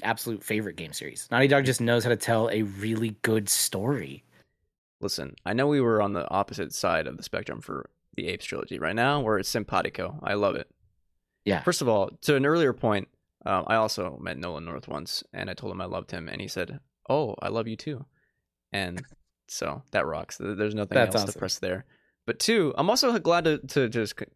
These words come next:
Speaker 2: talk to someone else who also picked up Uncharted one and, like, liked
Speaker 1: Yeah.
Speaker 2: it at the time, because I also had a P S three. I bought Skate, the video game, before I even had
Speaker 1: Mm-hmm.
Speaker 2: a P S three in anticipation of getting one. Then I got one, and I was like, "You know what? Let me check out this Uncharted game." I saw a trailer of it on YouTube. I was like, "This looks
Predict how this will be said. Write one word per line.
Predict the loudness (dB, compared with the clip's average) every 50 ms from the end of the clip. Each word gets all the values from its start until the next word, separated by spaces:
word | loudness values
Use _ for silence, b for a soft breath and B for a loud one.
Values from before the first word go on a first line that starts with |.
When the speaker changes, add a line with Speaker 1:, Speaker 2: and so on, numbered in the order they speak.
| _ _ -6
Speaker 2:
talk | -2 -2 0
to | 0 -2
someone | -4 -4 -4 -2
else | -2 -2 -2 -2
who | -4 -4 0 0
also | 2 2 2 0 -2 -4 -4 -4 -6 _ _ -14
picked | -14 -10 -8 -8
up | -8 -8
Uncharted | -8 -8 -6 -4 -4 -4 -4 -4
one | -6 -8 -8 -8 -10 -14 -18 _ _ _ _ _ _ _ _ _
and, | -8 -6 -4 -4
like, | -6 -6 -4
liked | 0 0 0 2 4
Speaker 1:
Yeah. | 4 4 4
Speaker 2:
it | 2 -2 -6
at | -8 -8 -8
the | -6
time, | -6 -4 -4 -4 -4
because | -4 -4 -2 0 2
I | 2 4
also | 4 4 4 4 2 2 2
had | 2
a | 0 -2
P | -4 -4 -6
S | -6 -4 -4
three. | -4 -4 -4 -6 _ _ _ _ 0
I | 2
bought | 4 4 4 4
Skate, | 2 0 2 4 4 4 4 2 0 _ _ _ _ -10
the | -6 0
video | 2 2 4 4
game, | 4 4 2 2
before | -2 -4 -2 2 2 4 4
I |
even | 2 0 -2
had | 0 2 4 6
Speaker 1:
Mm-hmm. | 6 6
Speaker 2:
a |
P | 6 2
S | 0 -2
three | 0 0 0
in | 2 0
anticipation | -2 -4 -4 -10 -10 -6 -6 -6 -6 -4 -6
of | -6 -6 0
getting | 0 0 0 0 -2
one. | -4 -6 _ _ _ _ _ _ _ _ -8
Then | -4 -2
I | 0
got | 2 2 2 4
one, | 4 2 0
and | 0 -2
I | -2
was | -2 0
like, | -2 -2 -4 -4
"You | -6
know | -4 -4
what? | -4 -4
Let | -4 -4
me | -4
check | -4 -4 -4 -4
out | -4 -4
this | -4 -4 -4
Uncharted | -4 -4 -4 -4 -4 -4 -4
game." | -4 -4 -6 -8 -10 _ -4
I | -4
saw | -2 2 2 2
a | 2
trailer | 2 2 2 2 2
of | 2
it | 0 0
on | -2
YouTube. | -4 -4 -6 -6 -6
I |
was | -4 -4
like, | -4 -4
"This | -6 -6 -6
looks | -6 -8 -8